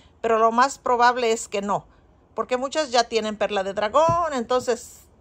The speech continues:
así. Pero yo para que tengan opción de hacer su paquete, ¿ok? Hermana de Golden State, cincuenta dólares. Hija de pe-,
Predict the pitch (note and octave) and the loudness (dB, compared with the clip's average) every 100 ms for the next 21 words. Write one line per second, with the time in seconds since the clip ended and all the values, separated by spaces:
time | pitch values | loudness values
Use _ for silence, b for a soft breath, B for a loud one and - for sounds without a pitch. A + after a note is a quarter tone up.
0 | _ - A#3+ C#4+ B3 b b b - D#4 | _ -2 -2 -4 -8 b b b 2 4
1 | D#4+ D4+ D4+ D#4 C#4+ C4 C4 C#4 C4+ B3 | 4 4 4 2 0 -2 -4 -2 -2 -2
2 | - B3+ C4 B3+ A#3 A2 A3+ - B3 - | -4 -4 -2 0 0 0 -2 -2 -6 -6
3 | D4 D#4 - - A3 A#3+ A#3 - D#3 - | -8 -8 -10 -4 -4 -2 -2 -4 -8 -12
4 | _ - - - D4 D4+ B B - G#3 | _ -16 -10 -6 -6 -6 B B -8 -4
5 | A3+ B3+ C#4 C4+ C#4 C4+ C4+ C#4 - C#4+ | 0 2 2 4 2 2 -2 -2 2 4
6 | D4+ G4+ - - G#3+ A#3+ A#3+ B3+ B3+ C4+ | 2 -2 -10 -6 -2 0 2 2 2 2
7 | D4 - - b b b b - - - | 0 -2 -12 b b b b -16 -16 -20
8 | _ B3 C4 B3+ B3 A#3+ | _ -4 0 2 2 -2